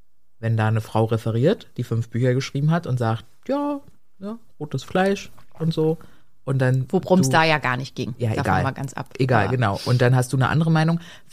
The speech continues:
Speaker 1: Fän-, also gibt's mir einfach schon ein besseres Gefühl, wenn mir die behandelnde Person erklären kann, „Na ja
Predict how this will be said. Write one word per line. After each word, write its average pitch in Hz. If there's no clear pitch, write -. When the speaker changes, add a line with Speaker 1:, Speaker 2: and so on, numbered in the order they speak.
Speaker 1:
Fän-, 127
also 120
gibt's 120
mir 139
einfach 131
schon 120
ein 113
besseres 123
Gefühl, 180
wenn 151
mir 151
die 151
behandelnde 147
Person 143
erklären 127
kann, 120
„Na 107
ja 104